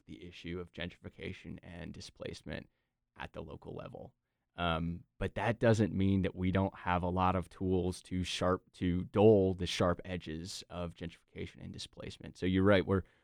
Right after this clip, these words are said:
we're losing over a thousand residents every single year, people being pushed out, um, to the county, people being pushed out to, uh, neighboring counties, um, and either upending their lives and having to figure out what they're gonna do,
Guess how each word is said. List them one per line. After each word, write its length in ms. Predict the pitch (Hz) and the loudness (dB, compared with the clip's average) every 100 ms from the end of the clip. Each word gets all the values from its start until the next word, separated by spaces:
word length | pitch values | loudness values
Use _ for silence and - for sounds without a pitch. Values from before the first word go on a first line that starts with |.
| _ | _
we're 80 | 107 | 0
losing 440 | 104 123 117 120 101 | 8 8 8 6 6
over 320 | 117 113 110 | 6 6 4
a 40 | |
thousand 520 | - 101 98 95 92 | 4 0 0 0 0
residents 600 | 90 90 87 87 90 - - | 0 -2 -4 -4 -4 -8 -10
every 300 | 98 92 92 | -8 -2 -2
single 380 | 90 87 87 87 | 0 -2 0 0
year, 220 | 85 - - | -4 -8 -10
people 200 | - 98 | -4 -2
being 220 | 95 95 | 2 2
pushed 280 | - 98 - | 2 -2 0
out, 300 | 98 95 - _ _ _ - | 2 2 0 _ _ _ -8
um, 320 | 90 87 90 | -2 0 -2
to 100 | - | -4
the 80 | 87 | -12
county, 460 | - 107 113 131 131 | -4 2 2 2 -2
people 200 | 87 87 | -8 -6
being 180 | 87 87 | -4 -4
pushed 300 | - 87 - | -4 -6 -2
out 260 | 92 95 - _ _ - | 0 0 -4 _ _ -2
to, 400 | 101 95 95 92 - | 4 6 6 2 -2
uh, 340 | 95 95 98 - _ | -2 -2 -4 -8 _
neighboring 520 | 101 110 117 110 92 | 4 6 8 6 4
counties, 760 | 87 85 85 - 80 95 - - - | 0 -2 -4 -6 -8 -8 -12 -16 -10
um, 440 | 85 85 87 95 - _ _ - | -8 -6 -6 -8 -12 _ _ -4
and 160 | 92 | 2
either 600 | 90 92 92 90 87 87 - | 4 4 6 6 6 4 0
upending 420 | 95 101 110 113 107 | -6 2 6 6 6
their 140 | 95 | 6
lives 460 | 90 90 107 147 117 | 4 2 2 0 0
and 100 | 95 | 0
having 360 | 95 95 92 | 2 2 0
to 340 | - 95 92 90 | -2 -2 0 0
figure 400 | - 95 95 92 | -4 0 2 0
out 100 | - | -2
what 140 | - | -6
they're 100 | 98 | -4
gonna 220 | 101 92 | -2 -2
do, 380 | 90 98 120 139 | 0 2 2 0